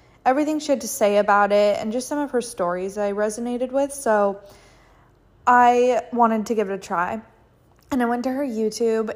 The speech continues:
and I was like, "Oh my God." It was, like, kind of a shocker on, like, I'm being, gonna be frank, like, how she looked. Like, I just was not prepared for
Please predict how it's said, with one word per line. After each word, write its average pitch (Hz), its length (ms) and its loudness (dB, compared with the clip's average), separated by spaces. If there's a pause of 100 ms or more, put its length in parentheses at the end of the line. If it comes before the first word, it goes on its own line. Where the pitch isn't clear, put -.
(120)
and 226 160 -2
I 220 100 4
was 233 80 0
like, 214 280 2 (160)
"Oh 269 400 4
my 226 480 0 (140)
God." 277 640 6
It 247 60 -2
was, 247 300 0
like, 254 480 -2 (760)
kind 233 340 -2
of 269 120 -2
a 285 40 0
shocker 226 1080 0
on, 202 680 -2 (1040)
like, 208 460 -2
I'm 240 160 -2
being, 247 240 -2
gonna 285 180 2
be 247 140 0
frank, 196 360 -2
like, 196 240 0 (420)
how 214 280 2
she 214 200 -4
looked. 415 420 4
Like, 233 440 4 (320)
I 277 140 2
just 339 440 -4 (100)
was 254 480 2
not 240 340 0
prepared 220 560 -2
for 202 720 0